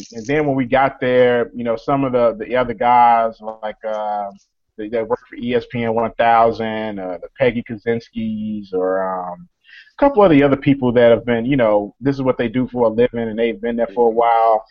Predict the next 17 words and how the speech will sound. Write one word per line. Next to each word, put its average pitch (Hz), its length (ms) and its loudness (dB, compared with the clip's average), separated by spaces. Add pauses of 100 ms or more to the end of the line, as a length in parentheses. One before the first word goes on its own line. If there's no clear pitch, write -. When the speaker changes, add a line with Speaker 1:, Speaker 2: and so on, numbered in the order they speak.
(260)
Speaker 1:
I 127 100 4
heard 131 240 4
one 123 160 4
of 120 120 2
'em 113 180 -2
mutter, 120 320 -4 (160)
like, 110 140 -10 (360)
you 123 140 -14
know, 110 120 -14
mutter 127 320 -2
under 123 160 -6
their 110 120 -8
breath - 300 0
when 113 80 -14
they 107 120 -12
walked 123 280 0
past, 143 380 4